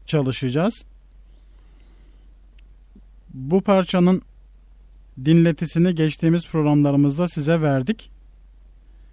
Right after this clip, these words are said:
Yine parçanın El Kelimatül Cedidetu başlıklı yeni kelimeler bölümünün ihtiva ettiği yeni kelimelerin anlamlarını da not ettirdik.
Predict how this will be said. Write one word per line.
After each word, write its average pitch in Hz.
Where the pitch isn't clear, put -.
Yine 151
parçanın 170
El 151
Kelimatül 170
Cedidetu 151
başlıklı 143
yeni 147
kelimeler 147
bölümünün 143
ihtiva 156
ettiği 151
yeni 156
kelimelerin 147
anlamlarını 151
da 139
not 131
ettirdik. 135